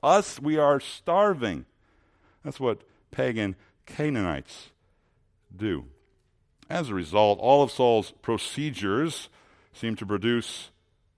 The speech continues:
nothing but stumbling blocks and curses on those around him. I didn't read the rest of the chapter, but if you read it for yourself, you'll see by the end of the chapter,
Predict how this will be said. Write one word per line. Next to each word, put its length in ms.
nothing 420
but 240
stumbling 640
blocks 640
and 220
curses 720
on 180
those 420
around 480
him. 260
I 60
didn't 180
read 160
the 80
rest 220
of 80
the 40
chapter, 600
but 120
if 120
you 160
read 260
it 160
for 160
yourself, 520
you'll 120
see 140
by 120
the 120
end 140
of 80
the 60
chapter, 500